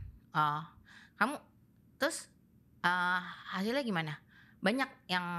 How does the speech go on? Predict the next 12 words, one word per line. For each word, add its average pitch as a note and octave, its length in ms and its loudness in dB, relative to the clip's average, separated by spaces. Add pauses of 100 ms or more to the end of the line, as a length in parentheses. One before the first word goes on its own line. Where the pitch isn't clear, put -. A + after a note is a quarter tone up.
marah-marah?" F#3 440 0 (220)
"Banyak." A#3+ 300 0 (580)
"Eh, D#3+ 220 0
terus - 320 -2 (240)
publik A#3+ 420 -2
gimana? E3 560 -2
Banyak F#3+ 260 2
yang G3 120 -2
marah-marah?" G#3 440 0 (180)
"Iya." D#3+ 180 0 (540)
"Terus - 180 -2
kamu C#4+ 240 -2